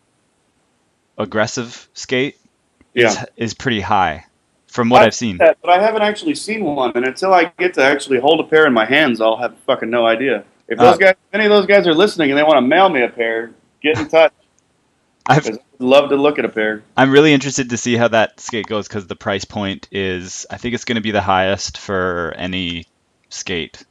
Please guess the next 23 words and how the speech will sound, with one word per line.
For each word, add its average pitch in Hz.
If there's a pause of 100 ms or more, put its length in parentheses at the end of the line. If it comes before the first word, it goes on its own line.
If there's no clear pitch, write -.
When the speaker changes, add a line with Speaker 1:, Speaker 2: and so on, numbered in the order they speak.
(160)
Speaker 1:
on 90
the 87
mar-, 90
like, 127
I 113
can't 151
remember. 131
What 123
was 165
the 139
highest 123
price 110
point 101 (360)
for 113
a 98
skate 104
of 92
all 90
time? 87
There 104
was, 117
like, 120
these, 113